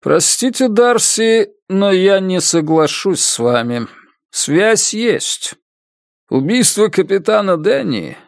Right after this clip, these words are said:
если это убийство, свершилось на вашей территории, и оно может быть на совести вашего сводного родственника, про которого известно, что вы с ним в размолвке.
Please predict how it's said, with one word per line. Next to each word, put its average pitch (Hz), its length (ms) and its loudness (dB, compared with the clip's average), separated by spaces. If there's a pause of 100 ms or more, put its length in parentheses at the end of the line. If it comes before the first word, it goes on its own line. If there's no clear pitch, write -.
если 160 380 2
это 160 180 2
убийство, 160 720 -4 (200)
свершилось 226 760 0
на 196 180 2
вашей 156 420 0
территории, 185 760 -2 (520)
и - 60 0
оно 135 320 2
может 233 320 0
быть 214 240 -2
на 185 140 4
совести 165 580 0
вашего 185 420 2
сводного 147 600 0
родственника, 113 760 -2
про 123 180 -2
которого 208 540 0
известно, 156 460 -2
что 127 240 -4
вы 127 140 -4
с - 100 -2
ним 147 180 -2
в 147 40 -6
размолвке. 160 840 -2